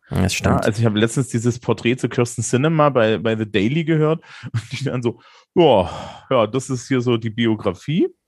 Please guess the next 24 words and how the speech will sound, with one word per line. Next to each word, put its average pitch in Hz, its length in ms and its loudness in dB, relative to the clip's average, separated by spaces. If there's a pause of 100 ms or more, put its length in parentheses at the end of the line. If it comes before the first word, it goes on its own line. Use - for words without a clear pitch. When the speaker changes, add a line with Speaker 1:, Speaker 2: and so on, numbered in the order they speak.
Speaker 1:
Ja. 95 320 -4 (1040)
Ja, 120 200 2
Joe - 140 -8
Speaker 2:
Ja, 120 120 4
Speaker 1:
Manchin 123 260 -2
ist 104 120 -2
Speaker 2:
okay. - 60 -6
Speaker 1:
tatsächlich 120 320 -2
so 110 140 0
im 127 80 -4
Gespräch, 113 400 -2
dass 101 240 -4
Joe 95 140 0
Biden 107 380 0
und 95 240 -4
Co. 120 320 2
wenigstens 101 380 0
noch 92 180 -4
Joe 117 180 2
Manchin 107 380 2
beim 98 160 0
Namen 104 360 0
sprechen 98 400 -4
können, 107 380 -2